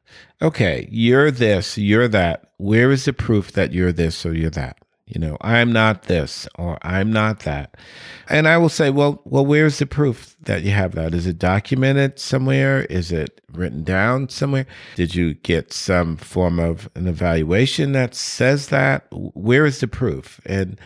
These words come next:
in most cases, it's self-imposed.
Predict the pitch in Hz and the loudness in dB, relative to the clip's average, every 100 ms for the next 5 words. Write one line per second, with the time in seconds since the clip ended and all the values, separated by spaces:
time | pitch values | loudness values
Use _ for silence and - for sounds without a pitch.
0 | - 120 127 139 147 143 - 95 76 - | -4 0 2 4 2 0 -2 0 0 -2
1 | 98 92 - - - 101 101 - - - | -4 -4 -8 -16 -6 -2 -2 -4 -14 -14
2 | - - - 110 110 - - - 107 - | -16 -12 0 2 2 -2 -16 -6 -4 -2
3 | 98 80 147 - | -2 0 -4 -8